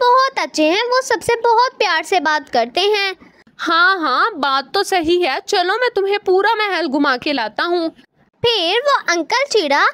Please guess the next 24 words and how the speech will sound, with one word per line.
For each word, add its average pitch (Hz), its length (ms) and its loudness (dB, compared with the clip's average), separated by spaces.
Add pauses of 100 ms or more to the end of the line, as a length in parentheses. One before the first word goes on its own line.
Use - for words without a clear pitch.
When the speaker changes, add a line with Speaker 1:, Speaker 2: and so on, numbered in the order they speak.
(240)
Speaker 1:
गुड़िया 311 380 0
को 480 240 2
लेकर 392 420 -2
महल 523 360 -2
चला 339 280 0
जाता 403 340 -2
है। 392 160 -2 (480)
Speaker 2:
बादशाह 269 480 -2
सलामत, 370 640 -2
देखें 294 440 -2
ये 359 360 0 (100)
प्यारी 302 480 -2
सी 415 180 -2
गुड़िया 294 400 0
है 294 320 -2 (280)
और 381 160 0
इसे 415 260 -2 (160)
आपसे 302 360 -2
मिलने 277 320 -2
का 403 220 -2
बहुत 415 340 0
ज़्यादा 262 340 -2
शौक 226 300 -4
था। 320 220 -2